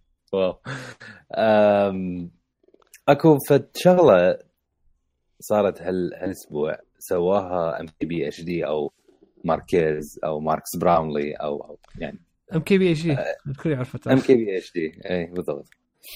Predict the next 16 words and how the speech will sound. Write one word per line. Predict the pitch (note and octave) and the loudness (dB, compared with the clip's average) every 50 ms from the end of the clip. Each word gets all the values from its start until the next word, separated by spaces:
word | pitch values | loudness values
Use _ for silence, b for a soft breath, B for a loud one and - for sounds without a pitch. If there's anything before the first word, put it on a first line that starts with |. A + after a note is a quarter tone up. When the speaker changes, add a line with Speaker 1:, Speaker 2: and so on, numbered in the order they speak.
| B B B B _ _ - A2 | B B B B _ _ 2 6
Speaker 1:
هو | A#2+ C#3+ D3+ D#3 D#3 D3+ C#3 C3+ | 8 10 12 12 10 8 6 2
ما، | - - C#3+ D3 E3 E3+ - C3 | -4 0 4 4 6 6 4 4
يعني | B2+ A#2+ B2+ B2+ | 2 2 4 4
ما | C3+ D#3 | 4 4
صار، | D#3+ - E3+ D#3+ D#3 D3 C3+ - A2+ A2+ G#2+ | 4 6 6 6 6 6 4 2 0 -2 -2
شلون | - - C3 B2+ B2 | -2 -2 0 0 2
مو | C3+ C#3 | 0 2
هالاسبوع | B2 A#2+ G#2+ G2 - G2 F#2+ E2+ | 2 2 0 0 0 0 -2 -2
سواها، | - - F2+ F2 F2+ F#2+ | 0 0 -2 0 0 0
صار | - A2+ A#2 | 2 4 4
له | A#2+ A#2 G2+ | 4 4 4
فترة | - - A2 - G#2+ F#2 | 2 0 -2 0 2 0
دا | E2+ D2+ D2+ | 0 0 -4
يسويها. | C#2+ - D2+ C#2+ C#2 C#2+ - - - - - - _ _ _ b b b b b _ _ _ - G#2 | -8 -6 -8 -8 -8 -10 -16 -18 -16 -16 -16 -18 _ _ _ b b b b b _ _ _ -6 -2
دا | G#2+ G#2 C3 | 4 6 6
يسويه | B2+ - - C#3 C#3+ D#3+ F3+ F#3 E3+ D#3 D3 | 6 6 6 6 6 8 8 8 8 6 4